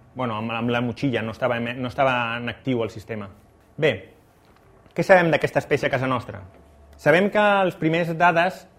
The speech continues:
són de l'any setanta-cinc i que l'any vuitanta-dos es va començar a estudiar en veure que podia arribar a ser un problema. A la ciutat de Barcelona, on va ser primer detectada, abans del vuitanta-dos tenia tres punts.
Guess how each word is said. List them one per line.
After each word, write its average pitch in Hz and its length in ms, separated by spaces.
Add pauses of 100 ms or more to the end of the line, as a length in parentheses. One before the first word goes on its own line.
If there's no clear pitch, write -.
(300)
són 160 160
de 156 80
l'any 151 160
setanta-cinc 151 1160
i 147 80
que 160 80
l'any 180 160
vuitanta-dos 175 480
es 156 60
va 160 100
començar 156 260
a 151 60
estudiar 135 340 (600)
en 131 80
veure 147 240
que 151 80
podia 139 240
arribar 135 240
a - 20
ser 143 80
un 135 60
problema. 101 400 (560)
A 143 80
la 143 80
ciutat 156 180
de 196 60
Barcelona, 190 400
on 156 80
va 143 160
ser 160 100
primer 143 320
detectada, 135 520 (720)
abans 160 180
del 175 140
vuitanta-dos 160 400
tenia 160 240
tres 151 160
punts. 104 400